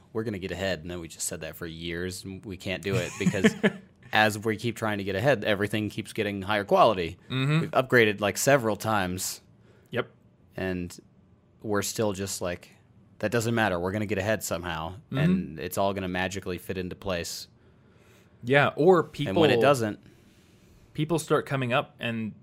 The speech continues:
Speaker 2: you know, what they're doing is maybe better in a certain dimension than what you're doing. And you're like, "Well, I'm at this level. I have to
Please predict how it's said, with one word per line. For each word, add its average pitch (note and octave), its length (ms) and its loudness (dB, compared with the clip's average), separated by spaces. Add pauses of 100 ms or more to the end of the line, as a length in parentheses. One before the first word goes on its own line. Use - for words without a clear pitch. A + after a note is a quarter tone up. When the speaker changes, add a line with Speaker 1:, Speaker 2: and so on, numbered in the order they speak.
(100)
Speaker 2:
you A#2+ 180 -4
know, G#2+ 140 -4
what A2 300 -10
they're A#2+ 160 -2
doing A2+ 260 -2
is G#2+ 220 -8
maybe A2 260 -4
better A#2 340 4
in G#2+ 120 -2 (100)
a - 100 -4
certain G#2+ 240 -4
dimension G#2 460 -2
than B2 100 -2
what - 100 -4
you're B2 120 2
doing. G#2+ 240 -2
And G#2 80 -4
you're G#2+ 100 -4
like, G#2+ 160 -6
"Well, A2+ 280 0 (760)
I'm A2+ 120 -4
at A2 140 -4
this G#2+ 180 -6
level. A#2+ 260 2
I G#2 120 0
have A2+ 280 -4
to F2+ 240 -12